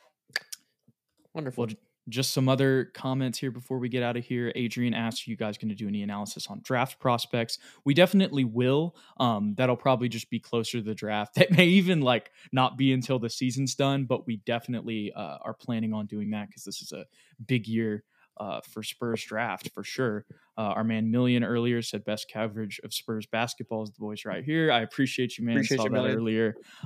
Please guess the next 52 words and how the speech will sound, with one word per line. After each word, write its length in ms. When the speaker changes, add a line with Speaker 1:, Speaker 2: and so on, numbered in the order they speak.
Speaker 2:
Um, 220
and 100
then 100
also 340
M 200
Easy 260
says, 520
"I 60
told 360
y'all 160
we 80
should 160
have 100
tried 240
to 40
trade 320
for 80
Cam 280
Thomas." 540
I, 180
y-, 160
unfortunately, 680
I 80
don't 140
think 120
the 100
Spurs 360
are 80
gonna, 160
like, 260
go 240
after 380
him. 340
But 160
I 80
remember 400
when 120
you 100
said 200
that 120
earlier 320
in 80
the 60
Speaker 1:
Yeah. 80
Speaker 2:
year, 140
and 140
E-, 200
me 180
and 80
Ethan 260
definitely 480
were, 280